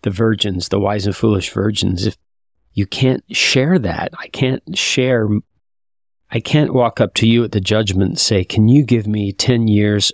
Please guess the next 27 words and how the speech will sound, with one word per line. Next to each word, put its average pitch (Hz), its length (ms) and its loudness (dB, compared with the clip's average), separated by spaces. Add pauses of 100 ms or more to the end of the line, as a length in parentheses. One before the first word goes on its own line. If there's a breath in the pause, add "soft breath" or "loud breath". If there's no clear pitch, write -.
of 107 200 -2
your 98 480 0
honesty?" 101 720 -2 (1600)
Because 120 260 0
I'm 120 160 0
asking 117 480 0
for 104 220 -2
something 120 500 0
that 110 180 -2
you 120 180 2
have 101 220 0
become, 101 680 -4 (720)
and 98 260 0
that's 107 320 -2
not 104 280 0 (120)
shareable, 104 840 -2 (100)
kind 113 220 0
of 104 100 -2
like 104 260 -2
the - 160 -2
oil 107 480 0 (320)
in 110 160 0
that 92 240 -2
parable 104 480 0
in 98 100 -2
Matthew 98 680 -2
twenty-five. 92 600 -4